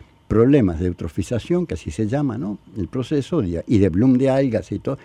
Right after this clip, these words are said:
en todos los lugares que se hagan embalses, sobre todo si hay agricultura en la zona, ¿no? Eso seguro. Si hay, y después,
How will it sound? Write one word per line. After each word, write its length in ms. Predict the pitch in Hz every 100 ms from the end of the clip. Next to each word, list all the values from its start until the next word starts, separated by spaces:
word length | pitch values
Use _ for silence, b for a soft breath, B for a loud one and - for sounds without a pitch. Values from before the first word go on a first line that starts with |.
| B
en 160 | 175 165
todos 180 | 208 208
los 80 |
lugares 300 | 160 151 170
que 100 | 139
se 100 | 113
hagan 200 | 123 123
embalses, 500 | 107 101 107 101 117 - b b b 101 92
sobre 220 | - 117
todo 240 | - 147 160
si 180 | -
hay 140 | 110 123
agricultura 540 | 120 101 98 80 98
en 60 | 92
la 80 | -
zona, 300 | - - - _ b b b
¿no? 100 | -
Eso 180 | 123 139
seguro. 480 | - 95 85 71 -
Si 160 | -
hay, 120 | 85 87 -
y 60 | -
después, 280 | 113 185